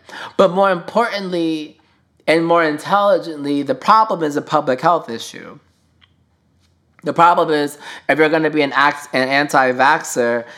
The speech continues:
and even if you're right that you've somehow not quite cured, but you've maintained great health in spite of having or carrying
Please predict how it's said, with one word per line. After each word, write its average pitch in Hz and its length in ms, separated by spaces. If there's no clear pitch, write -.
and 131 120
even 180 240
if 170 120
you're 151 220
right 127 680
that 135 260
you've 156 200
somehow 139 1000
not 160 360
quite 160 280
cured, 151 600
but 143 260
you've 165 480
maintained 156 1000
great 151 360
health 143 680
in 147 200
spite 165 640
of 127 580
having 143 840
or 120 200
carrying 131 1040